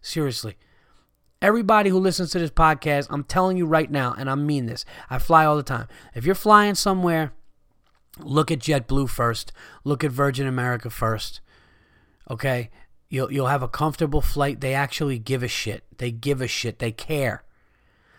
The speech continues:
They're more, they're friendlier. You go on United and some of these, you go on, like, United and American,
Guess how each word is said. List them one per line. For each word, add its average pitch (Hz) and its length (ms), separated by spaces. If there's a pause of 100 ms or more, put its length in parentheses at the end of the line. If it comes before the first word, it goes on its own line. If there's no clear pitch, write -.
(180)
They're 131 120
more, 135 200
they're 131 120
friendlier. 147 800 (580)
You 202 120
go 233 80
on 226 100
United 170 540
and 151 120
some 151 240
of 143 80
these, 139 220
you 151 340
go 196 140
on, 190 140
like, 175 240
United 160 440
and 151 120
American, 135 580